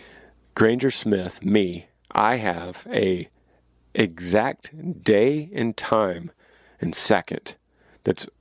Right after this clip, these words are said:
that will happen. It's already written. It's already in stone of some sort." <laughs> Not on this earth, but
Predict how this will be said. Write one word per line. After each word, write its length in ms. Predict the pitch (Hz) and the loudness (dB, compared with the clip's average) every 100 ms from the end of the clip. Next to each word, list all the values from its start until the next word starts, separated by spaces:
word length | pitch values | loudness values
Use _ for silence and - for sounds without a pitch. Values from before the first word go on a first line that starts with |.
| _ _ _ _ _ _ _ _ | _ _ _ _ _ _ _ _
that 320 | - - - 170 | 2 2 2 2
will 240 | 113 110 | 4 4
happen. 600 | - - 113 - 92 - - | 0 -6 -6 -4 -6 -4 -4
It's 160 | 107 - | -4 0
already 360 | 110 123 131 123 | 2 4 2 -2
written. 520 | 101 110 - 98 82 - - - - | 0 0 0 -6 -10 -18 -20 -18 -4
It's 160 | 110 - | -2 -2
already 420 | - 117 131 131 | 2 2 2 -2
in 480 | - 127 123 120 - _ _ 233 262 | -2 2 2 0 -6 _ _ -20 -8
stone 840 | - - - - - 113 123 101 98 | -2 0 2 2 2 4 4 2 0
of 100 | 95 | 0
some 300 | - 147 151 | 2 2 2
sort." 540 | - 156 120 101 - - - - - - 127 | 2 4 6 4 -2 -16 -20 -18 -12 -4 -4
<laughs> 560 | - - - - - | -4 -14 -16 -16 0
Not 140 | 117 95 | 2 2
on 100 | 101 | 0
this 180 | 120 | 2
earth, 160 | 98 101 | 2 2
but 160 | - - | 0 -2